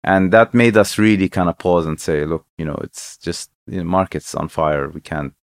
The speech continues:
this is no, we're not gonna make money like this, or we're gonna end up in a, in a serious problem." So we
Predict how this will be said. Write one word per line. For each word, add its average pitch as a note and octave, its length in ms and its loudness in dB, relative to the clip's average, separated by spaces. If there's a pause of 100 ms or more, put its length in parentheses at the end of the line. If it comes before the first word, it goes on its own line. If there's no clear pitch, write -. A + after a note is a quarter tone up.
(100)
this - 140 -10
is - 40 -6
no, F2 240 -2
we're F2+ 100 -6
not G2+ 120 2
gonna E2 180 2
make D2 120 -6
money D#2 180 -2
like - 220 -10
this, - 300 -8
or - 180 -8
we're D#2 160 -4
gonna D2 280 -6
end D#2+ 160 -2
up - 200 -4
in D2+ 100 -6
a, D2+ 80 -8 (340)
in F2+ 60 -4
a F2 60 -2
serious D#2+ 320 -2
problem." D2+ 420 -4
So - 220 -8
we E2 240 -2